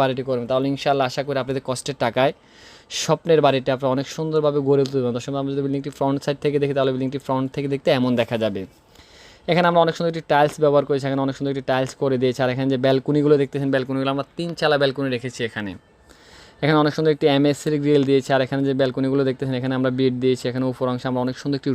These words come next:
রূপটালি দিয়েছি, রূপটালিগুলো অবশ্যই আপনি ভালো করে দেখে নেবেন। আর এখানে একটি ফোর সেট ডিজাইন এখানে আমরা করে দিয়েছি। এটি দুই চালা খুবই সুন্দর একটি ফোর সেট ডিজাইন। আর এখানে যে ফিলারগুলো দেখেন, ফিলারের হাতের ক্লাসিক্যাল ডিজাইনগুলো আমরা অনেক সুন্দরভাবে সাজিয়েছি। আর ফোর সেট ডিজাইনটি অনেক সুন্দর একটি ফোর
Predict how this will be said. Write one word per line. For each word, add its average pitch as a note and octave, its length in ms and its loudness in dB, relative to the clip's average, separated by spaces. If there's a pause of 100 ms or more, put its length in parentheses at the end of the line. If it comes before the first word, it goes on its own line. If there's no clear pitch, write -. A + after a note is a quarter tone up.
রূপটালি C3 460 0
দিয়েছি, B2+ 240 0
রূপটালিগুলো B2+ 440 -2
অবশ্যই B2 240 -6
আপনি C3 100 -10 (160)
ভালো B2 200 -2
করে B2 200 -4
দেখে A#2+ 220 -2
নেবেন। B2+ 200 0
আর A#2+ 100 2
এখানে B2+ 200 -4
একটি B2 120 -8 (100)
ফোর C#3 180 -2 (120)
সেট C#3 200 0
ডিজাইন C3+ 240 2
এখানে C3 180 -4
আমরা B2+ 200 -2
করে B2+ 180 2
দিয়েছি। A#2+ 300 -2 (840)
এটি D#3 120 2 (100)
দুই F3 160 6
চালা D#3 180 4 (100)
খুবই D#3+ 200 -2 (100)
সুন্দর F3 320 -2
একটি - 200 -6
ফোর C#3+ 220 0
সেট D3 140 -4
ডিজাইন। C3 200 0
আর B2+ 100 0
এখানে C3+ 180 -2
যে C3 120 -4
ফিলারগুলো C#3+ 400 2
দেখেন, C3 260 -2
ফিলারের C3+ 300 0
হাতের C#3+ 300 -6
ক্লাসিক্যাল C3+ 500 -2 (100)
ডিজাইনগুলো C3 320 0
আমরা B2+ 160 -2
অনেক B2 160 -4
সুন্দরভাবে B2+ 420 0
সাজিয়েছি। A#2+ 320 -2
আর A#2 100 -8
ফোর B2+ 220 -4
সেট C3 160 -6
ডিজাইনটি B2+ 320 0
অনেক B2 200 -4
সুন্দর D3+ 340 -2
একটি F3 180 -2 (1600)
ফোর D#3+ 140 6